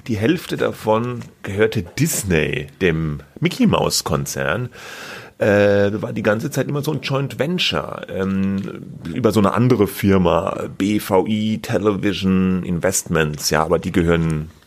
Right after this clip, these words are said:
der Walt Disney Company. Und, äh, ja, R T L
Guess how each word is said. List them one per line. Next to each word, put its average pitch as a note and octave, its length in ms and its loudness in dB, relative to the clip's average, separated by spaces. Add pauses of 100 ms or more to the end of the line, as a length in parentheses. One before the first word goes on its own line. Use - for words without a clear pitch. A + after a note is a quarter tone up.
(160)
der D#2+ 400 -4
Walt F2 200 2
Disney F#2+ 240 0
Company. F#2+ 560 -2 (680)
Und, A2+ 420 4
äh, G#2 240 2
ja, E2+ 260 -4 (100)
R - 140 -6
T G2+ 160 -2
L C3 460 4